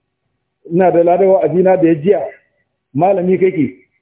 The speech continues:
Ba malami kake ba. In ma malami kake na shedan kake bacin alhazai da kake yi. Kana tuna alhazai kana baci ba su, ba su, ba su kaza, ba su kaza. Kuma ku rika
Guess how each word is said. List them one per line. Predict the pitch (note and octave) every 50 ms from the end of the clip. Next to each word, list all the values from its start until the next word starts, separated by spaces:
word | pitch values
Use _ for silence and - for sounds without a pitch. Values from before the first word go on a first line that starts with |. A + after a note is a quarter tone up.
| _ _ _ _ _ _ _ _ _ _ _ -
Ba | G3 G#3 G#3 A3+
malami | C#4 C#4 C#4 B3+ A3+ G#3+ G#3+ G#3
kake | A3 G#3+ - F#3+ D3
ba. | D3 A#2+ C#3 - - -
In | A3+ A#3
ma | A#3 A#3+ A#3+
malami | A#3+ B3 B3+ B3 A3+ G3+ G#3 F#3
kake | G#3+ G#3 G#3+ G#3 G3+
na | G3+
shedan | - G3 G#3 - - F3 D#3+
kake | F#3 F#3+ - - F#3
bacin | F#3+ F#3+ F#3+ F#3 E3+ D#3 - -
alhazai | E3 D#3+ D#3+ D#3 D#3 F3 E3+
da | D#3+ D#3+
kake | - - -
yi. | - C#4 C#4 C4+ B3+ B3 A#3 G#3+ G3+ F#3+ _ _ -
Kana | F#3 F#3 F3+ E3 E3+
tuna | F3 F3 F3 D#3+ D#3
alhazai | D#3 D#3+ D#3 E3 E3
kana | - - F3 D#3
baci | D3+ D#3+ D3 - - D3 C3+
ba | C#3+
su, | - F3 F3 C#3+
ba | C#3+ C#3+ -
su, | -
ba | - D#3 D#3+ D#3
su | D#3
kaza, | D#3 D3+ C#3+ C#3+ C#3+
ba | D#3 D#3+ -
su | - -
kaza. | C#3+ B2+ A#2+ A2+ - _ _ _ _ _ _ _ _ _ _ _ _ _ _ _ _ _ _ _ _ _ _ _ _ _ _ A#2+ A#2
Kuma | - F3 F3 F#3 G3+
ku | G3 - F3+
rika | F3 F3 F3 F#3 D#3+